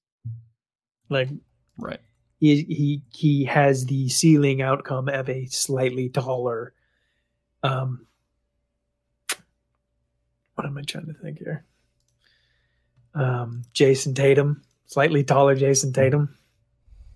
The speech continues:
Speaker 1: That's a ceiling outcome. So
Speaker 2: What I wouldn't give. Are you?
Speaker 1: <laughs>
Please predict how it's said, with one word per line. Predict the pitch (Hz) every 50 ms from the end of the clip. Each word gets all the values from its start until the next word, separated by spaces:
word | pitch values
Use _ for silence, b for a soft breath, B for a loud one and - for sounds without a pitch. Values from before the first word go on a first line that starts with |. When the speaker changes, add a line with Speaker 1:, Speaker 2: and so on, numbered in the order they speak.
| - - - _ _ _ -
Speaker 1:
That's | 139 - 147
a | 131
ceiling | - - 135 127 131 131 127 120
outcome. | 120 127 123 - - 127 131 135 131 - _ _ _
So | - - 135 131 131 127 -
Speaker 2:
What | - 104 95
I | 95 - -
wouldn't | 170 - - 107 113 110 113 - - - _ _ _ _ _ _
give. | - - 98 - - - - - _
Are | - - 87 - -
you? | - 117 110 113
Speaker 1:
<laughs> | - - 196 180 151 131 - 165 147 - - - - - 208 - - - 247 175